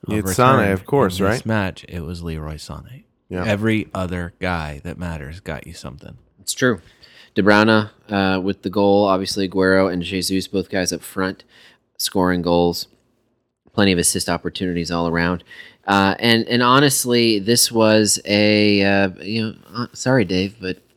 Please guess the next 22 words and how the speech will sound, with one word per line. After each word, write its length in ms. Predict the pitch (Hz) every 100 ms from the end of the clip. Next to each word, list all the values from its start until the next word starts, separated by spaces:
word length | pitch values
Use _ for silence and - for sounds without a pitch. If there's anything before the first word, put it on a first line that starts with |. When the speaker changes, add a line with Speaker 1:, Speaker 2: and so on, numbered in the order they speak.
| _ _
Speaker 3:
I 40 | 104
mean, 300 | 101 101 90
it 80 | 117
was 140 | 117
a 100 | 117
deserved 480 | 98 104 95 104 92
City 240 | - 101
victory. 380 | 80 98 62 58 _ _ _ _ - -
Speaker 2:
Um, 460 | 277 294 294 294 392 _ _ _ -
Speaker 3:
Biggest 300 | 131 135 131
lead 180 | 135
at 80 | 135
this 160 | 135 120
stage 260 | 135 123
in 60 | 117
the 60 | 107
season 360 | - 123 117
in 80 | 110
the 80 | 104
Premier 320 | - 107 110
League 200 | 110 90
era. 360 | 85 98 107 120